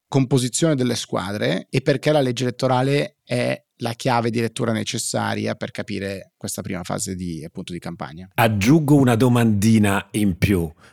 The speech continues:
Speaker 2: Ma quando sparate queste bombe su Twitter e, e le gettate nelle lettere, poi questi, il cui destino tendenzialmente voi vi giocate con questi tweet,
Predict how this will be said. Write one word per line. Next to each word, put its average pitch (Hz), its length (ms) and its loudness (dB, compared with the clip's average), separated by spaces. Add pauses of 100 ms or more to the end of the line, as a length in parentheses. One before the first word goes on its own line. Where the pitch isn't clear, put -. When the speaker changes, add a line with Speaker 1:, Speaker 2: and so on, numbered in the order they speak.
(160)
Speaker 2:
Ma 104 140 0
quando 180 300 4
sparate 120 460 0
queste 87 360 -4
bombe 92 480 4
su - 180 -2
Twitter 90 640 0
e, 92 120 2
e 101 140 0
le 92 120 2
gettate 90 440 2
nelle 87 200 2
lettere, 78 280 -6
poi 76 480 0 (100)
questi, - 760 -2
il 98 180 -4
cui 143 300 2
destino 113 840 2 (220)
tendenzialmente 98 840 2
voi 107 160 4
vi 98 120 2
giocate 98 600 2
con 92 120 2
questi 85 300 -2
tweet, - 240 -4